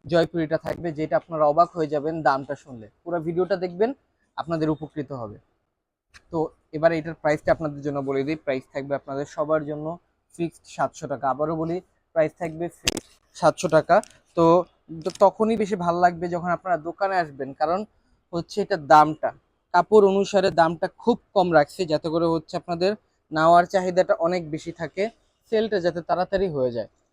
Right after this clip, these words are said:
এটা হচ্ছে আরও একটা সুন্দর কালার। আমি সবাইকে বলবো একসাথে দুই তিনটা করে নিয়ে নেওয়ার জন্য, কারণ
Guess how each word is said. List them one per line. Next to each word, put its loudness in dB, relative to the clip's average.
এটা 0
হচ্ছে -2
আরও 2
একটা -2
সুন্দর -2
কালার। 2
আমি 2
সবাইকে 2
বলবো 2
একসাথে 0
দুই -2
তিনটা -6
করে 0
নিয়ে 0
নেওয়ার 4
জন্য, 0
কারণ 2